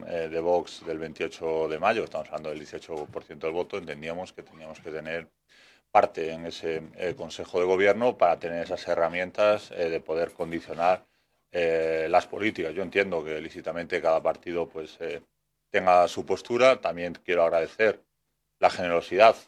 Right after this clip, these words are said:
eh, de, del Partido Popular y de los diferentes, eh, personas de Vox que, que han estado en las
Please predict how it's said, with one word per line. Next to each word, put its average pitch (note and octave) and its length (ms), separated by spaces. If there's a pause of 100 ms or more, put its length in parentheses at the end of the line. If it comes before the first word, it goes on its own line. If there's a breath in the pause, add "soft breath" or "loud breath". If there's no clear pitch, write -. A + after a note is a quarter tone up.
(120)
eh, G2 280
de, E2+ 300
del F2 140
Partido F2 420
Popular F#2 540 (420)
y F#2+ 60
de F2 80
los E2+ 100
diferentes, F2+ 880
eh, E2+ 100
personas F#2+ 580
de E2+ 100
Vox G#2+ 320
que, D#2+ 280 (120)
que F2 100
han F2 60
estado F2 420
en E2+ 60
las E2 320